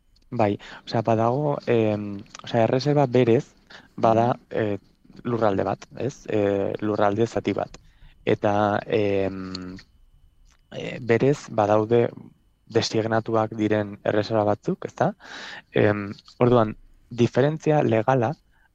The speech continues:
Speaker 1: bada lurralde horren barruan, em,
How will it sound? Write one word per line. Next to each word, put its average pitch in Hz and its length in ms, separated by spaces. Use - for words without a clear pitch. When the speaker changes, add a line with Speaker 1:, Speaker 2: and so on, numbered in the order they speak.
Speaker 1:
bada 120 400
lurralde 123 500
horren 143 240
barruan, 117 500
em, 101 560